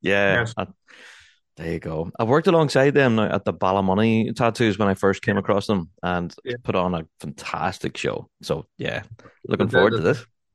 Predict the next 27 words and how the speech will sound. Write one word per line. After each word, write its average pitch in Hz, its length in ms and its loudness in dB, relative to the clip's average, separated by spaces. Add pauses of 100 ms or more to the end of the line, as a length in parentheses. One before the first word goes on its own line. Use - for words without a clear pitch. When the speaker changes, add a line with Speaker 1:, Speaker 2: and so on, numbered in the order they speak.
(240)
Speaker 2:
I 120 160 -4
was, 110 260 -4
I 110 120 0
was 107 180 -4
there 113 180 0
doing, 107 360 -2
doing 110 240 -8
the 104 100 -10
bass 113 300 -4
at 113 180 -4 (320)
those 113 240 -4
couple 113 260 -4
of 101 140 -6 (360)
nights, 113 360 -8
and, 107 300 -8
uh, 101 320 -8
they 113 140 -6
were, 117 200 2
they 117 60 2
were 104 160 0
very, 110 200 0
very 104 220 -4
good. 104 260 -4
So 107 200 -2
that's 113 200 -2
when 104 240 -4
Speaker 1:
Yeah. 82 340 -8